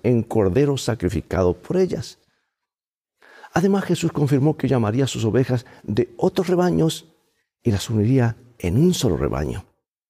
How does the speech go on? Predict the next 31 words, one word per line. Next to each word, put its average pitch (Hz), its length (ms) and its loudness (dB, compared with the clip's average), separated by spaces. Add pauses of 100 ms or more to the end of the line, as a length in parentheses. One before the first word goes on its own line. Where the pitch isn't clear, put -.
(880)
Por 175 140 -2
eso 160 140 0
pregunto, 143 580 2 (400)
¿de - 100 -2
qué - 100 -2
maneras 170 360 2
puedes 143 400 0
aprovechar 127 600 0
a 110 140 -4
diario 113 640 0 (300)
y 131 100 0
en 117 60 2
la 101 80 0
práctica - 760 -2 (180)
lo - 160 2
que - 120 -6
se 107 120 0
nos 87 140 -2
promete 76 840 -2
al 95 240 -4
tener 95 440 0
a - 100 -2
Jesús - 880 -4 (300)
como 85 200 -2
buen 85 160 -2
pastor? - 480 -6 (1400)
Veamos 147 440 0
ahora 107 640 0
al 123 140 2
Mesías 107 420 2
sufriente. 98 840 0